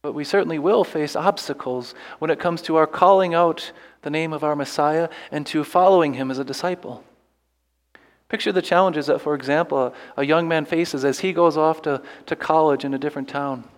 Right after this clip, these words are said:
His busy schedule, his classmates, everything that just makes an, an obstacle for him to continue in his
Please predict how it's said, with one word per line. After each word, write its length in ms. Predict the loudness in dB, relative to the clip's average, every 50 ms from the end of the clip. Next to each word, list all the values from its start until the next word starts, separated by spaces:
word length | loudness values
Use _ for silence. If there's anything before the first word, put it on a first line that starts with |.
| _ _ _ _ _ _ _ _ _ _ _ _ _ _ _ _ _ _ _ _ _
His 100 | -20 -12
busy 280 | -8 -6 -4 -4 -4 -6
schedule, 600 | -6 -4 -2 -2 -2 0 0 0 0 0 0 -2 -8 -18 -20 -20 -20 _ _ _ _ _ _ _ _ _ _ _ -12
his 100 | -10 -2
classmates, 920 | 2 2 4 4 4 0 -2 -6 -6 -6 -6 -8 -10 -14 -14 -14 -14 -16 -18 -20 _ _ _ _ _ _ _ _ _ _ _ _ _ _ _ _ _ 4
everything 400 | 4 4 4 2 0 -2 0 2
that 120 | 2 2
just 160 | 0 -2 -4
makes 300 | -2 -2 -2 -2 -2 -4
an, 160 | -4 -4 -6 -8 -10 -8
an 100 | -4 0
obstacle 560 | 4 6 4 4 4 0 -8 -4 -2 0 0
for 140 | 0 -2 -2
him 160 | -2 -2 -4
to 120 | -4 -4 -6
continue 600 | -6 -6 -8 -6 -4 -2 -2 0 0 0 0 0
in 100 | -2 -2
his 260 | -2 -4 -6 -6